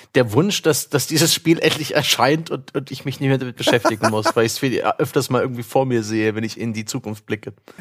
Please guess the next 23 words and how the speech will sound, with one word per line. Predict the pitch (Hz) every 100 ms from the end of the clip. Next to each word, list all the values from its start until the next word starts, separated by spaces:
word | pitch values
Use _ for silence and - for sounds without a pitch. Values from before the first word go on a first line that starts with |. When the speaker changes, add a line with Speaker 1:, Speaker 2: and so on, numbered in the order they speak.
| 180 -
Speaker 2:
Können | 247
wir | 294
das | -
nicht | 247 226
einfach | 226 214
gleich | 180 170 233
schon | 254 196
fast | 208 196
auf | 180 -
Ubisoft | 196 240 202 190
insgesamt | 185 185 - 220 214 185
erweitern? | 139 131 135 170 208 208 208 _ _ _ -
Speaker 1:
Boah, | 151 113 113
gibt's | 160 160 -
da | 196
eigentlich | 185 165
noch | 147
irgendwas, | 131 165 185 165 156 165 -
worauf | 139 139
ich | 139 127
mich | -
freue, | - 113 147 117 110
eventuell? | 104 113 110 120 - 92